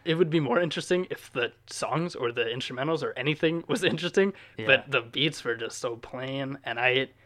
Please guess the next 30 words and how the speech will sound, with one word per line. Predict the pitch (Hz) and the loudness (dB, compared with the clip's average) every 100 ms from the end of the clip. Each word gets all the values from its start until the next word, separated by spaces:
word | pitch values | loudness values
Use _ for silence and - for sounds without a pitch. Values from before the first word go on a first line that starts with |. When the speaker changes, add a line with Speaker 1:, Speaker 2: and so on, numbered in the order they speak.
| _ _ | _ _
Speaker 1:
the | 131 | 2
last, | 123 156 165 - - - - _ _ - | 8 8 8 2 -12 -16 -20 _ _ -8
a | 127 | -6
couple | - 135 156 | -2 -2 -2
songs | - 143 143 135 | -2 -2 -4 -6
I | 147 | -8
made, | 127 123 127 135 143 _ | -10 -8 -6 -6 -10 _
I | 139 | -14
mean, | 127 117 - | -12 -14 -16
I | - | -16
sampled | - - 127 127 127 | -14 -10 -10 -10 -10
a | |
lot | 123 127 | -8 -8
of | 127 | -8
the | |
beats, | 123 131 143 | -10 -12 -12
so | - 117 - | -10 -10 -6
I | 143 | -2
didn't, | 131 110 | 0 0
Speaker 2:
Mm-hmm. | 107 - - _ - | -4 -14 -20 _ -2
Speaker 1:
it | |
wasn't | 127 139 139 | 0 0 2
like | 123 120 | 0 2
I | 117 | 0
was | 107 | -2
going | 127 127 | -2 0
on | 120 | 0
YouTube | 127 127 131 120 | -2 -6 -8 -10
and | - | -12
finding, | 147 131 120 113 | -12 -8 -8 -10